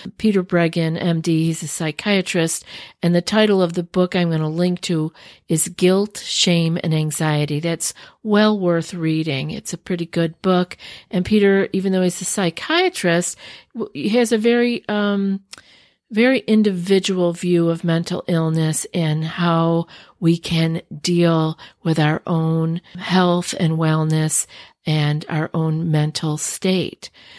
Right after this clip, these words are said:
So one of the things I jotted down was that anxiety is never real. Now, that's kind of an interesting thing to think about.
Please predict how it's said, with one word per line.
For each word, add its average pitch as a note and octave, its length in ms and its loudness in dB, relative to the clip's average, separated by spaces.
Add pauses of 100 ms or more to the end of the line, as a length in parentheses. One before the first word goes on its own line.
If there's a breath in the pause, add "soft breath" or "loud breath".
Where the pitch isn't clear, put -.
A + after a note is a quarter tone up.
(120)
So G#3+ 480 2 (300)
one B3+ 180 0
of G4+ 140 0
the D4 80 0
things G#3 280 0
I F3+ 120 2
jotted F#3 420 -2
down F3 460 0 (420 loud breath)
was G3 280 2
that F#3+ 300 0
anxiety A#3 720 2
is G#3 180 0
never F#3 360 0
real. E3 580 0
Now, G3 140 -2
that's B3+ 240 0
kind C4 200 0
of G#3+ 80 0
an F#3+ 120 4
interesting F#3+ 500 0
thing E3+ 240 -2
to E3 100 -2
think F3 300 -2
about. D3+ 460 -4